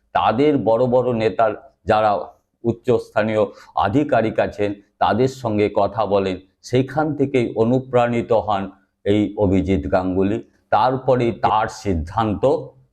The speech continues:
যে তিনি বিজেপিতে যোগদান করবেন। তার মূল উদ্দেশ্য বড় ময়দানে এসে ব্যাপক অনেক লোকের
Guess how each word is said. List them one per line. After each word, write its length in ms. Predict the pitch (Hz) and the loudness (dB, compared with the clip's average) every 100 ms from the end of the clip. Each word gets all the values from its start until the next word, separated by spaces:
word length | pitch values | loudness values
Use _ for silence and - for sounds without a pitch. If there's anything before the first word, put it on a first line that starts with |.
| - | -4
যে 140 | 95 | -2
তিনি 560 | 95 104 107 151 208 - _ - | 0 2 2 2 0 -10 _ -2
বিজেপিতে 680 | 95 90 98 98 92 147 | 0 2 0 -2 -6 -4
যোগদান 600 | 147 98 85 78 87 82 | -2 0 0 0 -2 -2
করবেন। 360 | 80 73 64 69 - _ _ | -6 -8 -10 -14 -16 _ _
তার 220 | 123 131 | 0 2
মূল 300 | 123 143 160 | 2 2 2
উদ্দেশ্য 760 | 156 143 120 156 156 170 175 - - _ _ _ | 2 0 0 0 0 0 0 -2 -14 _ _ _
বড় 380 | 78 107 123 127 | 0 2 4 4
ময়দানে 640 | 117 104 95 87 95 92 95 | 4 2 2 2 2 2 0
এসে 500 | 95 - 135 147 - _ _ _ _ - | 0 0 0 0 -6 _ _ _ _ -12
ব্যাপক 880 | 69 73 92 123 - 196 165 - - | -8 2 4 4 2 2 2 0 -4
অনেক 560 | 104 160 202 214 208 | 0 2 4 2 2
লোকের 380 | 156 147 147 135 | 4 4 4 0